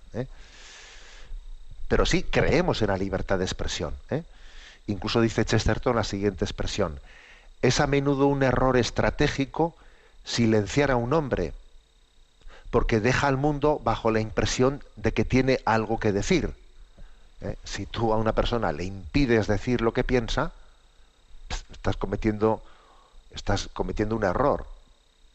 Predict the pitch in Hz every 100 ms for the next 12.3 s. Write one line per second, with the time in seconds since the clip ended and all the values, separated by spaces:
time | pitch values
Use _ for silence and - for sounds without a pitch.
0 | _ _ - 90 90 - - - - 101
1 | - 147 117 - 85 87 82 - 180 226
2 | 98 107 123 120 - 110 - - 73 -
3 | - - - - - - - - - -
4 | 90 82 107 101 - - 80 - - 80
5 | 95 87 101 - 98 90 113 123 113 -
6 | 120 107 - 90 101 101 110 113 117 120
7 | 143 135 156 - - - - - - 117
8 | - 120 110 113 117 98 - 113 120 110
9 | 120 113 110 113 120 117 120 123 117 117
10 | 127 139 - - - 123 113 110 113 110
11 | 104 - 107 104 95 - 113 107 92 85
12 | 196 170